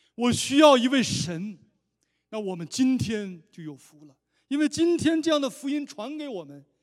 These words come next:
要让那一切信耶稣基督之名的人，能够像这个三十八年的病人一样，得到、接受到神的恩典。你愿意伸出你的手来接住神的恩典吗？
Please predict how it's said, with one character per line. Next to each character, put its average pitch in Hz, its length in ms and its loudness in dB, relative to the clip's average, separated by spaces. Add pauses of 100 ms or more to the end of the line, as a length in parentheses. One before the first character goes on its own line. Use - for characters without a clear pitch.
(240)
要 302 160 4
让 302 160 4
那 294 80 2
一 269 100 0
切 269 220 -4
信 339 580 2 (380)
耶 226 160 -4
稣 214 180 -10 (180)
基 226 180 -16
督 208 120 -14
之 233 140 -16
名 175 180 -14
的 190 80 -12
人， 131 320 -20 (280)
能 208 420 -6
够 277 220 -4
像 226 260 -8
这 208 80 -16
个 165 80 -16
三 240 240 -12
十 233 80 -16
八 262 300 -6
年 220 100 -14
的 202 80 -12
病 285 320 -2
人 185 160 -12
一 151 120 -20
样， 147 180 -20 (420)
得 254 240 2
到、 247 180 -8 (460)
接 330 180 8
受 285 220 -2
到 180 220 -10 (260)
神 - 160 -20
的 - 100 -20
恩 139 240 -20
典。 127 160 -20 (1160)
你 254 200 2
愿 320 260 6
意 285 120 2
伸 294 240 -2
出 269 100 -2
你 254 100 -2
的 240 120 -4
手 196 340 -6
来 202 140 -6
接 320 260 2
住 302 140 -6
神 196 160 -12
的 208 80 -14
恩 226 180 -12
典 196 160 -8
吗？ 185 220 -16